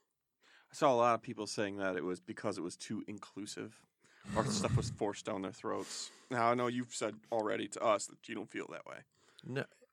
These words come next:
Speaker 2: I don't know if it's the fact that,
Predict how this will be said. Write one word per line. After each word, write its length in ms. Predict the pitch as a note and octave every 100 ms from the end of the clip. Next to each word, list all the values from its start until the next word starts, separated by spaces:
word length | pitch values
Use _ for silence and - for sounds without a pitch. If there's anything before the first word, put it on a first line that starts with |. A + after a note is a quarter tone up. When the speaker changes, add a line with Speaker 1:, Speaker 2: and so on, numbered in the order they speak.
| _ _ _ _ _ - - - - - -
Speaker 2:
I 120 | A2+
don't 140 | C#3+ D3
know 180 | C3+
if 220 | A2+ G#2+ G2+
it's 360 | F#2 - - -
the 80 | G#2+
fact 400 | - G#2+ G2+ - -
that, 240 | F#2+ F#2